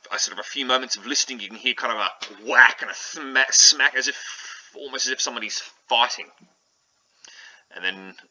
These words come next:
you hear lots more cheers and clinking of wooden and ceramic mugs and shouting and yelling.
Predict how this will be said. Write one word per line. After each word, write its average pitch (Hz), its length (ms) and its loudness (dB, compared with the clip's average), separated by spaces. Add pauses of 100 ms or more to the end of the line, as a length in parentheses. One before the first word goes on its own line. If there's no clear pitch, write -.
you 95 140 -12
hear 107 120 -2
lots 107 220 -6
more 101 160 -8
cheers 113 720 4
and 90 360 -10 (160)
clinking 113 500 -6 (100)
of 90 320 -6 (760)
wooden 104 420 -6 (160)
and 90 140 -10
ceramic 98 500 -2
mugs 90 540 -2 (560)
and 82 120 -16
shouting 85 460 -8
and 80 100 -20
yelling. 80 260 -14